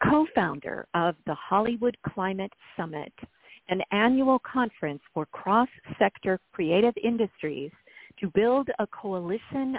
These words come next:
of climate-conscious storytellers, supported by Netflix, Paramount,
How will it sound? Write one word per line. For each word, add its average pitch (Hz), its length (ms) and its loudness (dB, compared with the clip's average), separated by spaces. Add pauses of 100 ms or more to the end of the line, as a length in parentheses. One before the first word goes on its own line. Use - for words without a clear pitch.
of 170 180 -8
climate-conscious 196 1080 -4 (260)
storytellers, 156 840 0 (720)
supported 240 640 -2
by 151 220 -6
Netflix, 196 580 -6 (500)
Paramount, 208 600 -2